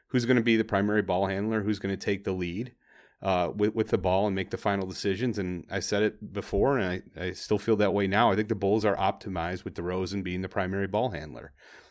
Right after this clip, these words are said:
It's not because he's better than Zach, but he's a better passer than Zach, and Zach is better than DeRozan off the ball. So that's how it should go. And, you know, I feel like everything that good that happened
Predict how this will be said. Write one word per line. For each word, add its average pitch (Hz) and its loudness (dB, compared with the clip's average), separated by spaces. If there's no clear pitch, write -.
It's - -4
not 143 6
because 139 4
he's 117 0
better 120 6
than 98 0
Zach, 87 0
but 101 2
he's 90 -2
a 98 -4
better 110 2
passer 113 2
than 85 -6
Zach, 87 -4
and 101 -2
Zach 104 6
is 120 0
better 101 4
than 98 0
DeRozan 95 0
off 92 0
the - -4
ball. 123 4
So 117 2
that's 127 6
how 120 6
it 139 -2
should 131 -2
go. 110 8
And, 107 2
you 120 0
know, 107 2
I 104 4
feel 135 2
like 110 4
everything 175 6
that 135 4
good 131 8
that 117 6
happened 127 6